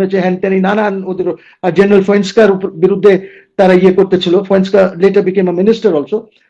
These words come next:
তো আমার কথা হচ্ছে যে ওইখানেও দেখেন এনজিওরা কি করেছে, সরকার ফেলেছে, সবাইকে কলম্বোতে এনেছে, প্রেসিডেন্সিয়াল প্যালেসে ঢুকেছে,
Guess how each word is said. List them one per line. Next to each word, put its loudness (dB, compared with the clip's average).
তো 4
আমার 4
কথা 2
হচ্ছে 0
যে 0
ওইখানেও 2
দেখেন 0
এনজিওরা 0
কি -4
করেছে, -4
সরকার 0
ফেলেছে, 0
সবাইকে 0
কলম্বোতে 2
এনেছে, 0
প্রেসিডেন্সিয়াল 2
প্যালেসে 2
ঢুকেছে, -2